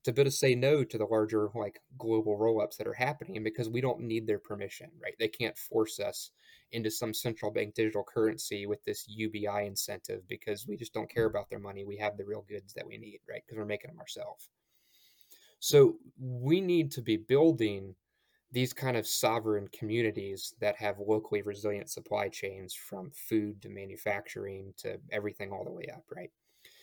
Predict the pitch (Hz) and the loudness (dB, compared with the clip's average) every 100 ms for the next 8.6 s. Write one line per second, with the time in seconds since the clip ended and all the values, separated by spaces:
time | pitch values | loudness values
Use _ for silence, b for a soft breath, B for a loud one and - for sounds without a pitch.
0 | b 135 131 214 196 151 131 123 117 113 | b 4 6 8 8 8 4 0 2 2
1 | 110 - 101 98 101 98 95 98 98 - | 2 -2 -4 -4 -8 -8 -6 -4 -4 -4
2 | 98 101 98 - 101 95 - 98 92 - | -10 -8 -8 -8 -10 -10 -8 -8 -8 -2
3 | 104 101 - - 107 - 95 98 95 - | -2 -2 -6 -4 -4 -4 -10 -6 -8 -2
4 | 104 95 95 101 98 - 95 104 104 101 | -2 -2 -4 -6 -8 -8 -10 -6 -6 -6
5 | 101 104 104 98 101 101 98 - - 98 | -6 -2 -4 -4 -6 -6 -6 -8 -6 -6
6 | - 98 104 107 - 113 104 107 - 104 | -8 -8 -6 -8 -8 -12 -10 -10 -4 -4
7 | 104 - - 104 98 - - 101 95 - | -6 -12 -6 -6 -6 -10 -8 -6 -6 -10
8 | - - - - - - | -14 -14 -16 -16 -14 -14